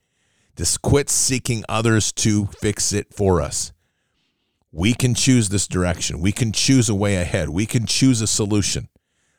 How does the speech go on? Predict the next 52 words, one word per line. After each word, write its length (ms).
but 140
it 100
begins 380
with 200
us 280
in 160
our 160
homes. 320
And 100
so 140
we 160
pray 340
for 140
the 80
strength 420
of 80
those 280
to 100
stand 360
in 60
front 200
of 60
the 60
mirror, 240
to 140
face 260
the 160
actual 320
problem, 460
and 160
take 300
responsibility 1120
for 180
where 160
we 220
are 180
in 160
each 240
of 100
our 120
small 260
parts, 460
so 140
that 140
as 100
collectively 680
we 100
can 120
start 340
fixing 480
this 180
problem, 500